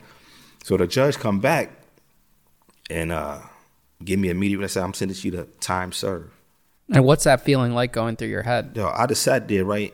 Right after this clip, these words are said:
Speaker 1: and just, like, tears just started coming down. You know what I'm saying? Like, yo,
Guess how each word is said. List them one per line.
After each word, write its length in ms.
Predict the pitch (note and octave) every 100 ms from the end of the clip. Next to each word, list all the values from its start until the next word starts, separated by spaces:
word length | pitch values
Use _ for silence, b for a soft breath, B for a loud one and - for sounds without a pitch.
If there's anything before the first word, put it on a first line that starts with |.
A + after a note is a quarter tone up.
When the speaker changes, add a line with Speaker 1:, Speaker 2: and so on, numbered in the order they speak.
| -
Speaker 1:
and 220 | F#2 F2+
just, 260 | F#2+ E2 -
like, 240 | E2 D2+ - _ _ _ _ _
tears 400 | - B2 B2+ G#2
just 100 | G2
started 220 | - F#2
coming 300 | - G#2 G2
down. 360 | G2 F#2 D2 C#2 - _ _ _ _ _
You 80 | -
know 40 |
what 20 | F#2+
I'm 40 |
saying? 140 | F#2+ G2
Like, 200 | D#2+ D#2+
yo, 280 | D#2 D2+